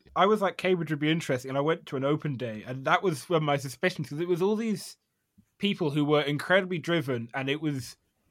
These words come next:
their lives were really about getting into that university, and that was their be-all and end-all, and that concerned me, 'cause I don't, I find incredibly driven people to be slightly concerning. It's like, you don't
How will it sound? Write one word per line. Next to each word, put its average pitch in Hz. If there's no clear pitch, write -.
their 156
lives 147
were 151
really 147
about 139
getting 139
into 131
that 131
university, 131
and 117
that 147
was 135
their 135
be-all 127
and 127
end-all, 131
and 135
that 160
concerned 165
me, 139
'cause 135
I 156
don't, 190
I 160
find 196
incredibly 170
driven 156
people 139
to 131
be 135
slightly 127
concerning. 139
It's 127
like, 135
you 156
don't 170